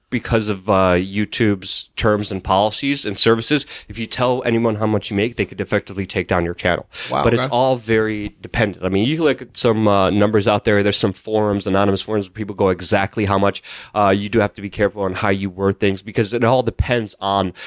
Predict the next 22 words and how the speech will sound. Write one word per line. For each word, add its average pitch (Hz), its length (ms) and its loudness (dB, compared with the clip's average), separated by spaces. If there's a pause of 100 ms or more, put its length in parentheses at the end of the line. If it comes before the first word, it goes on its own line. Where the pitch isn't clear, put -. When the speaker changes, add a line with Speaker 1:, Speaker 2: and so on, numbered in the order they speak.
(140)
Speaker 1:
what 110 340 0
category 98 680 0
you're 87 200 -2
in, 82 220 -2 (300)
uh, 87 480 2
what 101 420 -2
time 110 300 2
of 101 160 0
year 107 420 0
you're 95 240 -2
up-, - 240 -2 (100)
uh, 98 240 2
uploading, 95 600 0 (280)
uh, 98 180 2
the 98 180 0
advertisers 101 840 0
that 98 280 0
are 92 380 2
wanting 98 580 0
to 104 120 0
have 90 220 0
their, 92 280 0